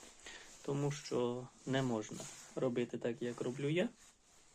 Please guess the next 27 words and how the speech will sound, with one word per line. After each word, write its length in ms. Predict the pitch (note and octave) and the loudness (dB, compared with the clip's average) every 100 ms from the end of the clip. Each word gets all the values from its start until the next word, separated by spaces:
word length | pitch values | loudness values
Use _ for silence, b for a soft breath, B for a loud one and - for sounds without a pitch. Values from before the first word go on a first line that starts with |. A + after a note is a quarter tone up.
| - - | -10 -2
е, 200 | C#3+ C3+ | 0 2
в 100 | C3+ | 6
даній 320 | C#3 C#3 C3+ | 6 6 2
інкубації. 760 | C3 B2+ B2 B2 - B2 B2 - | -2 0 0 0 -4 -4 -4 2
Ось 300 | C3+ B2 - | 0 0 2
яйця, 360 | B2 A#2 - | 2 2 0
які 240 | A#2+ A#2 A#2 | -2 -2 -4
лежать 360 | A2+ A#2+ B2 | -2 -2 -4
зверху, 380 | - D3 F3 - - - - - | 2 2 2 -4 -20 -20 -14 -6
на 140 | C3 B2+ | 0 2
яйцях, 480 | B2+ A#2 - - | 2 2 -2 -6
які 200 | B2+ B2 | -4 2
лежать 360 | A#2 A#2 A#2+ A#2 | 2 2 0 -4
в 60 | - | -6
каретках. 540 | B2+ A#2+ C3 - - B B B | -4 -4 -6 -14 -18 B B B
А 100 | - | -6
такого 420 | C3 C#3+ D#3 D3 A#2+ | -6 0 0 2 0
робити 420 | B2 C#3+ C#3+ D3 B B B - - B2+ | 0 -2 -2 -10 B B B -6 -6 -2
не 140 | C#3 | -2
можна. 600 | C3+ B2 B2 C3+ C#3 C#3+ C#3+ - - B B B B B - - | 0 -2 -4 -6 -8 -10 -10 -10 -12 B B B B B -10 -4
Ми 300 | B2 B2+ D3 - | -2 -2 -6 0
ось 240 | D3+ C#3 | 2 2
таким 440 | - C3+ B2+ A#2+ A#2+ - - | -2 -2 0 0 -2 -12 0
чином 400 | D#3 D#3+ C3+ C#3 - - | 2 4 0 -4 -12 0
самі 340 | C3+ C#3 A#2+ - - | 2 2 0 -4 -2
гробимо 600 | C3 C3+ B2+ B2+ B2 B2+ | 2 4 4 2 0 -2
інкубатор, 600 | B2+ - C3+ D#3+ C3+ | -4 -2 2 2 2